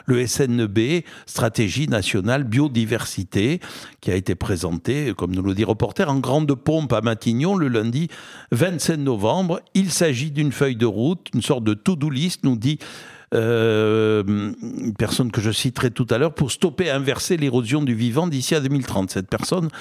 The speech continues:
je ne savais même pas qu'elle existait, s'appelle Sarah El Haïry. Vous savez qui c'est ? Non ? C'est dommage, elle est secrétaire chargée de la, de, secrétaire d'État chargée de la biodiversité. Voilà. Donc, euh, un énième plan, euh, qui vient. Alors,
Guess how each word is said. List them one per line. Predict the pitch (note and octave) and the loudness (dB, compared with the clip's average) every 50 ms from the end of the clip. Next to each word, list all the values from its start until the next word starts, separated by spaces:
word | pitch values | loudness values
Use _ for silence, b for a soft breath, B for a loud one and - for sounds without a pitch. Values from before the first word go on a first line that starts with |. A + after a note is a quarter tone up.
| B B B B | B B B B
je | - | -4
ne | - | -2
savais | - G2+ F#2 | 0 0 2
même | G#2 | 2
pas | A2+ C#3+ C3 | 0 0 0
qu'elle | - B2+ A2+ | 0 0 0
existait, | G#2+ F#2 F#2+ F#2 G2+ F#2+ - - E3 E3 D3+ B B B B B | 0 -2 0 -2 -2 -2 -2 -2 -4 -4 -4 B B B B B
s'appelle | - - A2+ - A#2+ G#2+ F#2+ | -6 -4 -2 0 -2 -2 -2
Sarah | - - - A#2 A2 A#2+ A#2+ A#2+ A#2+ - - | -2 -2 -2 -2 0 0 0 0 0 0 0
El | - A2 A#2 A2+ G2 - - _ - | 0 2 2 2 0 -2 -4 _ 0
Haïry. | - F#3 E3+ F#2 E2+ A2 G#2+ A#2+ D#3+ - b b b b _ _ _ _ | 0 0 0 -2 -4 -4 -4 -4 -6 -8 b b b b _ _ _ _
Vous | _ | _
savez | - G2+ G2+ A#2+ | -2 -2 -2 -2
qui | - F3+ D3+ | -2 -4 -2
c'est ? | - E3+ - - _ _ _ _ _ _ _ _ _ _ _ _ _ _ _ _ _ - | -2 -2 -4 -4 _ _ _ _ _ _ _ _ _ _ _ _ _ _ _ _ _ 0
Non ? | A#2+ G#2+ C3+ E3+ - _ b b b b - | 0 2 0 0 -4 _ b b b b -6
C'est | - G2 | -4 -2
dommage, | E2+ F2+ - E3+ E3+ - - | -2 0 0 0 0 0 0
elle | - B2 | -2 -2
est | F#2 | -2
secrétaire | - - A#2+ - - A#2+ - - C#3+ B2+ | -2 -2 -2 -2 -2 -2 0 0 -2 0
chargée | - - G#2 G#2+ G2+ C3+ D3+ | 2 2 2 2 2 0 0
de | C3+ A#2+ C3 | 2 2 0
la, | D3+ C#3 A2+ G#2+ G#2+ | 2 2 -2 -2 -2
de, | G#2 G2+ G2 G#2 F#2 D#2 C#2 | -2 -2 0 0 0 0 -2
secrétaire | - - - - F2 E2 - D#2+ D#2+ | -6 -10 -10 -8 -8 -6 -4 -4 -2
d'État | E2 E2+ E2+ - - F#2+ B B B B B | -2 -4 -2 -4 -4 -6 B B B B B
chargée | B - A#2+ F#2+ A2+ D#3 F#3 | B 0 0 0 0 -2 0
de | E3+ C#3 D3 | 0 0 0
la | E3+ F3+ C#3 A#2+ | 0 0 -2 -2
biodiversité. | A#2+ B2+ D3 D3 C#3 A#2+ G#2 A#2 - - - - G#2 - F#2 F#2 | 0 0 0 0 0 0 -2 -2 -2 -4 -8 -10 -8 -6 -4 -2
Voilà. | F#2 G2+ F#2+ - B B B B B | 0 0 0 -2 B B B B B
Donc, | - A2 G#2+ G2 - | 0 0 0 0 -2
euh, | G#2 B B B B B | -2 B B B B B
un | F#2 G2+ A2+ A2+ | 0 2 2 2
énième | G#2+ G#2+ A#2 B2 A2+ G#2+ A2 A#2 C3+ C#3+ C3 A#2 A2 G2 | 2 2 4 2 2 4 4 4 2 2 2 2 0 0
plan, | - - A#2+ G2+ F#2+ G2 A#2+ C#3 C#3+ C#3+ D#3+ D#3 | 0 0 0 2 2 2 2 2 2 2 2 2
euh, | B2 G#2+ G2+ G2 F#2+ G2 F#2 F#2+ F#2+ F2 | 2 2 2 2 2 2 2 0 0 -2
qui | E2+ - - F#2+ | -4 -6 -6 -8
vient. | D#2 C#2+ E2+ F2 D#2 F2 G#2 A2 | -6 -6 -6 -4 -2 -2 -2 -2
Alors, | F#2+ D#2+ D2 C#2 | -2 -4 -6 -6